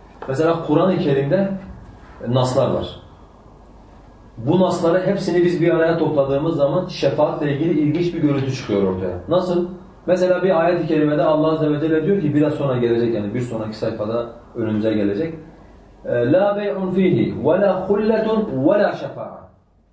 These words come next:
O gün ne alışveriş vardır, ne dostluk vardır,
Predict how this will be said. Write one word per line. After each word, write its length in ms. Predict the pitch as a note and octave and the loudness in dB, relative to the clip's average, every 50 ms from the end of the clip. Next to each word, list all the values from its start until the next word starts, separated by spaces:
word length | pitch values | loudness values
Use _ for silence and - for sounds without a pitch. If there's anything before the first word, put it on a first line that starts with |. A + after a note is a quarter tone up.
| _ _ _ - | _ _ _ -6
O 140 | E3+ F3 F3 | -4 0 0
gün 200 | F#3+ F#3 F3+ F#3 | 2 2 4 2
ne 100 | G3 G3 | 2 2
alışveriş 580 | F3+ E3 D3+ D3 D3+ D3+ D3 D3 D3 - B2+ | 2 2 2 2 2 2 2 2 2 2 2
vardır, 260 | A2 G2 F#2+ G2 - - - - - - - - - - - - A2+ | 0 0 0 -2 -6 -10 -14 -18 -20 -20 -20 -20 -20 -20 -16 -6 -2
ne 240 | B2+ D#3 - - | 0 2 2 2
dostluk 400 | D3+ D#3+ D3+ D#3 D#3 F3+ F3+ F3+ | 2 2 2 0 0 0 0 2
vardır, 380 | F#3+ F#3+ F#3+ F#3+ G3 G3+ G3 | 2 2 2 2 0 0 -2